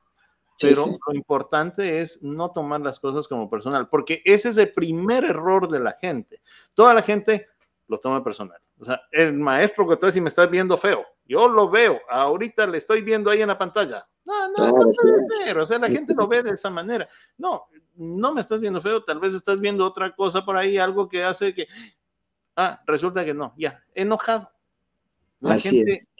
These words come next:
Speaker 2: vive resentida y vive
Speaker 1: Ujú.
Speaker 2: enojada.
Speaker 1: Sí,
Speaker 2: Y
Speaker 1: pero
Speaker 2: no
Speaker 1: te
Speaker 2: sé
Speaker 1: comento, yo, eh, Joseph, te comento algo, no es culpa de ellos. Sí, yo te digo una cosa, no es culpa de, de nadie de ellos.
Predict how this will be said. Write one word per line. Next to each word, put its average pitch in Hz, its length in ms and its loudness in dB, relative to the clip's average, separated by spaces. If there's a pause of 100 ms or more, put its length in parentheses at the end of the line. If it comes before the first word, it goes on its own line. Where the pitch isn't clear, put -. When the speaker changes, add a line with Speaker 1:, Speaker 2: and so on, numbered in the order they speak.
Speaker 2:
vive 185 640 -2
resentida 147 1040 -4
y 120 140 -8
vive 139 420 -2
Speaker 1:
Ujú. 117 80 -2
Speaker 2:
enojada. 101 640 -10 (320)
Speaker 1:
Sí, - 160 6
Speaker 2:
Y - 20 6
Speaker 1:
pero 180 140 8
Speaker 2:
no 151 40 8
Speaker 1:
te 165 80 2
Speaker 2:
sé 156 60 -2
Speaker 1:
comento, 170 560 6 (100)
yo, 185 240 4
eh, 151 180 2
Joseph, 185 240 4
te 170 100 2
comento 165 400 2
algo, 139 320 4
no 160 120 2
es 180 100 2
culpa 185 260 6
de 160 140 8
ellos. - 300 -2 (1200)
Sí, 147 180 4 (280)
yo 151 100 8
te 185 80 8
digo 180 160 10
una 165 120 2
cosa, 147 200 0
no 160 60 0
es 160 80 -6
culpa 180 220 4
de, 143 160 2
de 135 200 4
nadie 151 320 6
de 135 100 8
ellos. 110 220 -6